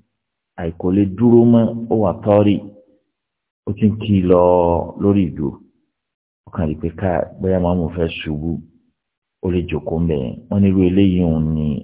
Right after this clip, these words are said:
irú àárẹ̀ tó lè mú kí ìmáàmù ó jókòó, tí irú mọ́sálà yóò fi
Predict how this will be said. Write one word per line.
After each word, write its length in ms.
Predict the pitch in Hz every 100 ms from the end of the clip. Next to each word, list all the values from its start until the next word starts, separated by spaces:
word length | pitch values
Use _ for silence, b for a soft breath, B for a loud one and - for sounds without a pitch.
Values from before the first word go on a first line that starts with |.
| _
irú 220 | 80 85
àárẹ̀ 400 | 98 82 85 90 82
tó 120 | -
lè 180 | 90 92 85
mú 220 | 76 76 -
kí 180 | - 90 87
ìmáàmù 520 | 82 73 78 92 92
ó 140 | 85 80
jókòó, 480 | 76 90 67 - 69 90 _ _ _ _ _ _ -
tí 60 |
irú 200 | 92 85 82 78
mọ́sálà 500 | 82 87 - 87 85
yóò 220 | 71 73 76
fi 180 | -